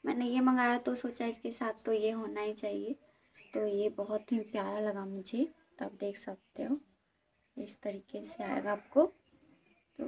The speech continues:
बहुत ही खूबसूरत है। तो मैं आपको इसे पहन के दिखाती हूँ। इसके साथ ये बहुत ही अच्छा जाएगा, तो इसलिए मैंने इसे ख़रीदा।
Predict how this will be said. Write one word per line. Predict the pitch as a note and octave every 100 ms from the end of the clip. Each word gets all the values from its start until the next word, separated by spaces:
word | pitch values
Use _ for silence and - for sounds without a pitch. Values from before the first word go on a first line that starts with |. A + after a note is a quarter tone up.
| - -
बहुत | G#3 A3+ A#3+ - B3
ही |
खूबसूरत | A3+ A3 - - G#3+ G#3+ - A#3
है। | C4
तो | - _ _ _ A3+
मैं | G#3+
आपको | G#3 - A3+
इसे | - A#3 -
पहन | - G#3+ G#3
के | -
दिखाती | - - G3+ - A3+
हूँ। | D4 - - - - _ C4
इसके | - D4
साथ | D4 C#4+ - C4+
ये | C4
बहुत | C4 B3+ B3+ C4+
ही | A#3
अच्छा | A3 C#4 A#3
जाएगा, | A3+ G#3+ G#3 C4 - _ _ _ _ _
तो | B3+ A3
इसलिए | A3 - A#3 A#3+ A#3 - -
मैंने | - G3+
इसे | A3 - G#3+ -
ख़रीदा। | A3+ G3+ G#3